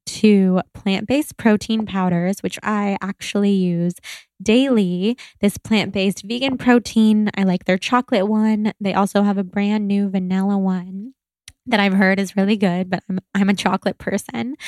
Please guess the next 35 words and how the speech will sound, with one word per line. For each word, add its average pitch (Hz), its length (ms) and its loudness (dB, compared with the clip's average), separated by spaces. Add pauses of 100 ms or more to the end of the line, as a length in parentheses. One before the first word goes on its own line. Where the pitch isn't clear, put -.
(280)
They 220 100 0
also 214 380 0
have 190 320 0
digestive 254 640 -2
enzymes. 233 840 2
They 190 80 0
have 190 160 0
multivitamins 202 1160 0 (320)
that 185 80 2
are 185 200 2
zero 233 380 4
th-, - 120 -6 (200)
synthetic. 196 840 0
They 185 220 2
have 175 240 0
one 175 200 -2
hundred 233 360 0
percent 226 320 -2
absorption, 190 1080 -2 (380)
um, 180 420 -2
tons 233 440 -2
of 214 80 2
naturally 214 500 2
occurring 214 460 0
mineral-, 196 380 2 (180)
minerals. 202 920 2 (320)
Everything's 233 540 2
non-G 208 420 0
M 226 180 2
O, 185 460 2
super - 340 0
safe 208 320 0
for - 160 -2
the 214 80 0
body. 185 540 -2